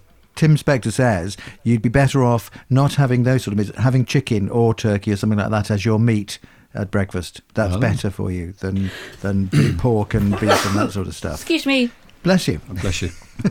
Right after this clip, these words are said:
Speaker 3: Thank you.
Speaker 2: Well,
Speaker 1: Now,
Speaker 2: and,
Speaker 1: uh,
Speaker 2: and interestingly as well, talking of breakfast,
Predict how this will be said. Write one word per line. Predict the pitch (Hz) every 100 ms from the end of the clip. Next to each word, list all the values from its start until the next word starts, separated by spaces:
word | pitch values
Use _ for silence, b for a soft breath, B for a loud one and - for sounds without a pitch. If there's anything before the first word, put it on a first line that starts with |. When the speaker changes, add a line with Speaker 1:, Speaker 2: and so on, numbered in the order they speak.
| - - -
Speaker 3:
Thank | 240 226
you. | 214 214 B B B B 311 - 359 - -
Speaker 2:
Well, | 196
Speaker 1:
Now, | 170 156
Speaker 2:
and, | 185
Speaker 1:
uh, | 180
Speaker 2:
and | 202
interestingly | 247 254 - 185 151
as | 123
well, | 175
talking | 127 175 147 143
of | 117
breakfast, | - - - 87 82